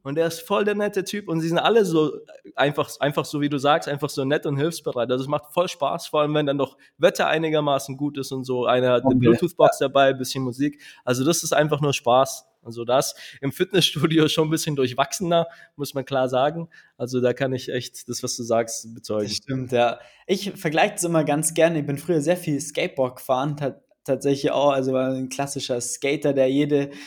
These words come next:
Speaker 2: jeden Tag am Park abgehangen ist und, äh, da halt natürlich die Gang hatte, da gehst du auch alleine hin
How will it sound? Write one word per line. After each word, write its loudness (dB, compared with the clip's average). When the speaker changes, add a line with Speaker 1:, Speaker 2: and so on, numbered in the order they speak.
Speaker 2:
jeden 4
Tag 2
am 0
Park 0
abgehangen 0
ist 0
und, 0
äh, 4
da 6
halt 0
natürlich -4
die -6
Gang 0
hatte, 0
da 2
gehst -2
du 0
auch 4
alleine 4
hin 0